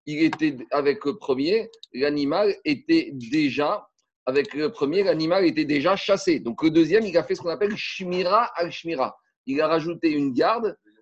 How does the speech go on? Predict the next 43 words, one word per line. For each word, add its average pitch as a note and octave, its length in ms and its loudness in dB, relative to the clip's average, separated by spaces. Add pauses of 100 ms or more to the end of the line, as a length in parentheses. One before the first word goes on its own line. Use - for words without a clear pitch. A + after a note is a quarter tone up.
à C#3 80 2
une E3 160 2
garde G#3 300 2
déjà F#3 200 4
existante. D3+ 460 -4
C'est D#3 100 -2
comme G3+ 140 2
si F#3 160 -6
on F3+ 120 -2
dirait, E3 400 0 (260)
la E3+ 260 6
porte - 320 0
était C3 200 -2
fermée D3 600 0
et C4 140 -2
il C#4 240 4
a A#3+ 100 4
fermé, G#3 400 0
il G3 100 2
a F3+ 160 2
fermé F3+ 280 0
à D#3+ 100 4
clé. C#3 300 -4 (320)
Mais C3+ 160 0 (120)
fermé E3 260 2
à C#3+ 100 4
clé, G3+ 440 2
il D#3 60 -2
n'empêche C#3+ 340 -4
pas C3+ 120 4
moins F#3+ 280 -2
que G3 200 4
ça D#3 280 -2
rajoute C#3 340 -2
rien F#3 280 -2
de F#3+ 120 8
plus A#3+ 420 -6 (260)
puisque E3+ 280 -10
la D#3 160 2
porte G3 280 -4
était D#3 200 -2
déjà D3+ 360 0 (100)
fermée. B2 280 -2